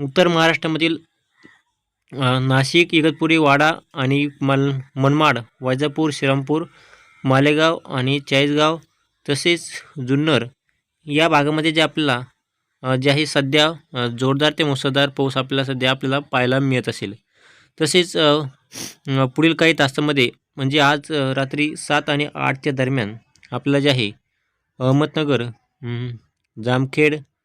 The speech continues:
पाथर्डी, अ, गोडेगाव, राहुरी, कडा, राणेग-, राळेगण, गेवराई, पैठण, अ, गंगापूर, श्रीरामपूर, वैजापूर, क-, कोपरगाव तसेच, अ, जे आहे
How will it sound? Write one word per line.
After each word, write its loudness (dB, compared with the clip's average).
पाथर्डी, 2
अ, -2
गोडेगाव, 0
राहुरी, 2
कडा, 0
राणेग-, 0
राळेगण, 2
गेवराई, 2
पैठण, -4
अ, -4
गंगापूर, -2
श्रीरामपूर, -4
वैजापूर, -4
क-, -2
कोपरगाव -2
तसेच, -2
अ, 2
जे 0
आहे 0